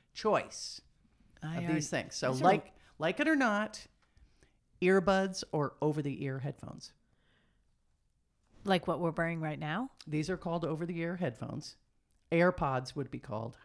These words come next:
Speaker 1: earpods.
Speaker 2: I guess
Speaker 1: Which
Speaker 2: Ear-
Speaker 1: one,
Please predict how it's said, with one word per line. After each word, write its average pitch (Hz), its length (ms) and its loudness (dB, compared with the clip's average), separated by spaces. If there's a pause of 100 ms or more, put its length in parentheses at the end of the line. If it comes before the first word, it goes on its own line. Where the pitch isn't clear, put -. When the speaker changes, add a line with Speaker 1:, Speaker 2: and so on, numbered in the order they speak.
(580)
Speaker 1:
earpods. - 480 -10 (760)
Speaker 2:
I 285 100 -2
guess 403 180 0 (500)
Speaker 1:
Which 160 140 4
Speaker 2:
Ear- 240 100 6
Speaker 1:
one, 180 240 0